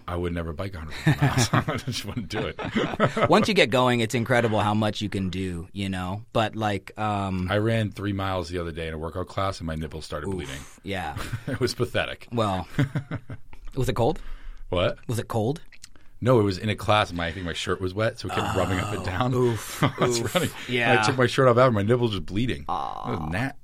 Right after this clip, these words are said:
Speaker 1: and my
Speaker 2: that's
Speaker 1: buddy was like,
Speaker 2: raw.
Speaker 1: "Yeah, it happens when I run, like, twenty miles." Like, "No, dude, I, like,
Speaker 2: Oh,
Speaker 1: barely made it to three miles."
Speaker 2: that's rough.
Speaker 1: Yeah.
Speaker 2: See, I can't run at all, but I can still bike a hundred miles in a day. I
Speaker 1: You still do it?
Speaker 2: Well, the last
Speaker 1: Peloton?
Speaker 2: tour, I haven't done a tour.
Speaker 1: Not sponsored.
Speaker 2: Mm,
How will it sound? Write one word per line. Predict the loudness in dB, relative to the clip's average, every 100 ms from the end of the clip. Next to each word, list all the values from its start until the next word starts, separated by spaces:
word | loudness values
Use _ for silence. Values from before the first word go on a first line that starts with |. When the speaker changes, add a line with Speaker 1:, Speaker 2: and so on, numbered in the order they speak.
| -2
Speaker 1:
and | 2
my | 4
Speaker 2:
that's | 6
Speaker 1:
buddy | 8
was | 8 4
like, |
Speaker 2:
raw. | 4
Speaker 1:
"Yeah, | 4
it | 4
happens | 2 0 0
when | 0
I |
run, | 2 0
like, | -2
twenty | -2 -2 2
miles." | 0
Like, | 0
"No, | -2
dude, | 0 0
I, | 0
like, | 0 -4 -10 -6
Speaker 2:
Oh, | -4 -2
Speaker 1:
barely | 0 0 0
made | -2
it | -4
to | -6
three | -10 -8
miles." | -8 -8 -6
Speaker 2:
that's | -6 -4
rough. | -4 -4 -8 -8
Speaker 1:
Yeah. | -8 0
Speaker 2:
See, | 2
I |
can't | 4 4
run | 4
at | 2
all, | 2 2
but | 2
I | 2
can | 2
still | 2 2
bike | 4 4
a | 2
hundred | -2 0
miles | 0 0 -4
in | -4
a | -6
day. | -4 -4 -4
I | -6 -8 -12 -14 -12
Speaker 1:
You | -8
still | -2 -2
do | 0
it? | -2 -4 -12 -14 -16 -16 -2
Speaker 2:
Well, | 6 8 8
the | 8
last | 8 6 2
Speaker 1:
Peloton? | 2 4
Speaker 2:
tour, | 6 4 4 2
I | 4
haven't | 4 2 0
done | 0 0
a | 0
tour. | -4 -2 2 4 4 4
Speaker 1:
Not | 2 0
sponsored. | -6 -8 -8 -12 -14 -18 -20 -20 -12 -2
Speaker 2:
Mm, | 0